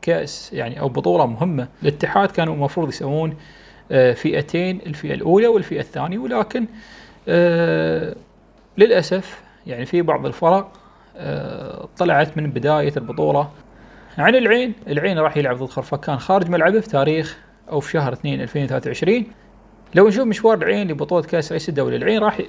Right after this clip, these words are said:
يلعب ضد خرفكان، آه، خارج ملعبه. إذا تأهل لدور الثمانية راح يواجه بنسبة كبيرة شباب الأهلي، وراح تلعب خارج ملعبه.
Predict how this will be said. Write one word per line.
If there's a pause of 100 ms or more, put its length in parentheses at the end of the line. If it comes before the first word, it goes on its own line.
(120)
يلعب
ضد
خرفكان، (680)
آه،
خارج
ملعبه. (220)
إذا
تأهل
لدور
الثمانية
راح
يواجه (420)
بنسبة
كبيرة
شباب
الأهلي، (440)
وراح
تلعب
خارج
ملعبه.